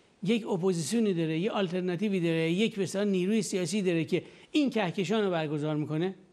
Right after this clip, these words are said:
این نیرو رو داره، این سازماندهی رو داره، این قدرت رو داره، این حمایت بین‌المللی داره، قطعاً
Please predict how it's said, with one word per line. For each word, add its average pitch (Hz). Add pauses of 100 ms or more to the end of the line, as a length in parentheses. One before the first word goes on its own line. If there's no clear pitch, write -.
(340)
این 269
نیرو 202
رو 208
داره، 175
این 247
سازماندهی 180
رو 196
داره، 170
این 247
قدرت 196
رو 190
داره، 170
این 240 (300)
حمایت 202
بین‌المللی 185
داره، 190 (1300)
قطعاً 254